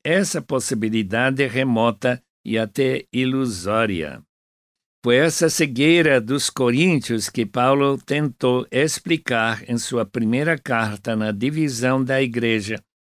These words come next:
em quatro grupos rivais. Na tentativa de ajudar essas crianças carnais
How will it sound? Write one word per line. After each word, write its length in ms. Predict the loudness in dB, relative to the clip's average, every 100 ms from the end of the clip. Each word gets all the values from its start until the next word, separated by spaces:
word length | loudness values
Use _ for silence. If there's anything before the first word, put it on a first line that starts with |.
| _ -4
em 180 | -2
quatro 580 | -2 0 2 2 0 -2
grupos 580 | -4 0 0 0 -2 0
rivais. 960 | 0 0 0 0 0 -2 -8 -8 -10 -16 _ _ _ _ -4
Na 80 | -2
tentativa 800 | 2 2 2 0 2 2 2
de 160 | 2 2
ajudar 720 | 2 2 -2 0 2 2 0 -2
essas 480 | -2 -2 -4 -4 -6
crianças 800 | -4 0 2 2 0 -2 -6 -4
carnais 1000 | -2 -2 -2 -2 0 0 -2 -4 -10